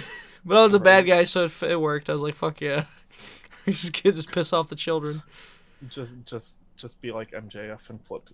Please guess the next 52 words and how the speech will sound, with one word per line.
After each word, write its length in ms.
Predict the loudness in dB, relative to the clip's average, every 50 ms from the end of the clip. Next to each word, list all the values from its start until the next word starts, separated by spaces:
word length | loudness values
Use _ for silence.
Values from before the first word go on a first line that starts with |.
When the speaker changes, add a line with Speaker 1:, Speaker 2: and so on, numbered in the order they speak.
| _ _ -20
Speaker 2:
flick 560 | -18 -18 -18 -18 -18 -12 -8 -6 -6 -6 -6
off 220 | -6 -8 -8 -10 -16
the 80 | -18
kids. 400 | -14 -12 -12 -12 -12 -12 -10 -8
Speaker 1:
Oh, 100 | -8 -6
yeah. 60 | -4 -4
Speaker 2:
Fuck 160 | -4 -2 -2
Speaker 1:
Th-, 220 | -2 -4 -4 -8
Speaker 2:
you. 180 | -12 -10 -4 2
Speaker 1:
then, 160 | 4 4 4
of 80 | 4 4
course, 360 | 4 4 4 6 4 2 4
um, 560 | 6 6 6 6 6 4 0 -4 -8 -12 -16 -12 -8
then, 160 | -6 -6 -6
of 60 | -4
course, 240 | -2 0 0 0 0 0
being 320 | -4 -4 -4 -4 -4 -4
mean, 280 | -4 -2 -2 -4 -4 -6
the 80 | -8
kids 320 | -4 0 0 0 0 0 -2
love 240 | -2 -2 -2 -2 -4
it. 180 | -6 -6 -6
I'm 80 | -6 -6
like, 160 | -6 -6 -6
"God 200 | -4 -6 -6 -6
damn 240 | -6 -8 -8 -8 -8
it! 140 | -8 -6 -6
Like, 180 | -6 -4 -4 -4 -4 -6 -6
<laughs> 40 | -10
I 40 | -12
can't 320 | 2 6 6 6 8 6
win. 320 | 2 -2 -2 -4 -4 -6 -10 _ -20 -20 -20 -20 -20 -20 -20 -14 _
These, 180 | -6 -4 -4 -4 -4
these 300 | -6 -8 -6 -6 -2 2
little 160 | 2 2 4
shit." 240 | 2 2 0 0 -2 -2 -8 _ _ _ _ _ _ -20 -20 -18 -12
Speaker 2:
Now 200 | -8 -8 -6 -6
that 120 | -4 -6
we 120 | -6 -8
talked 320 | -6 -4 -4 -4 -4 -4 -6
about 220 | -4 -4 -4 -2 -4
wrestling, 360 | -6 -6 -6 -6 -8 -6 -8 -8
I 380 | -6 -4 -4 -2 -4 -4 -6 -6
co-host, 640 | -6 -4 -4 -4 -4 -4 -4 -6 -6 -8 -12 -16 -20 _ _ -8
uh, 600 | -6 -4 -4 -4 -4 -4 -4 -4 -2 -2 -4 -4 -6
Drunk 300 | -6 -8 -8 -8 -8 -10
in 80 | -8
Your 120 | -4 -2 -2
House 460 | 0 0 -2 -4 -8 -14 -20 -20 _ _ _ _ _ _ _ _ _ -10 -10
every 220 | -8 -8 -8 -8
blue 240 | -8 -8 -8 -8 -8
moon 380 | -8 -10 -10 -10 -12 -12 -14